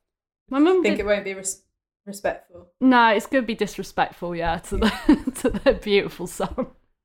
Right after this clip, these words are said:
Speaker 2: Are there any other artists in your family? Is your mum a
Speaker 1: Yeah, my mum's
Speaker 2: Or
Speaker 1: my mum's good at art. Yeah, she's, um, yeah,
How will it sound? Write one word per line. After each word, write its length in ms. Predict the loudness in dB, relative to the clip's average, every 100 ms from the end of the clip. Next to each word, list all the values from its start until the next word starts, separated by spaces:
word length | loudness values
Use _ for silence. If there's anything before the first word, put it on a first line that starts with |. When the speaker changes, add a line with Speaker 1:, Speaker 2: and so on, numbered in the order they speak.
| -20 _ -20 -20 _ -20 -8
Speaker 2:
Are 380 | -2 0 2 0
there 320 | 0 0 2 2
any 140 | 2
other 200 | 0 0
artists 360 | 0 -2 -8 -8
in 80 |
your 100 | -10
family? 460 | -6 -4 -2 -4 -6 -10
Is 80 | -10
your 80 |
mum 220 | -8 -6 -6
a 140 | -8 -12 -16 _ _ _ _ _ -2
Speaker 1:
Yeah, 280 | 2 2 2
my 160 | 2
mum's 340 | 2 2 0 -4
Speaker 2:
Or 80 | -16 _ _ _ _
Speaker 1:
my 100 | -2
mum's 300 | 2 2 0
good 180 | 0 -2
at 100 | 0
art. 400 | 0 0 -2 -6 _
Yeah, 340 | -2 0 0 -4 _ _
she's, 320 | -8 -6 -2
um, 460 | 0 0 0 -2 -6 _ _ _ _ _ _ -16 -12 -10 -4
yeah, 460 | 0 2 2 -2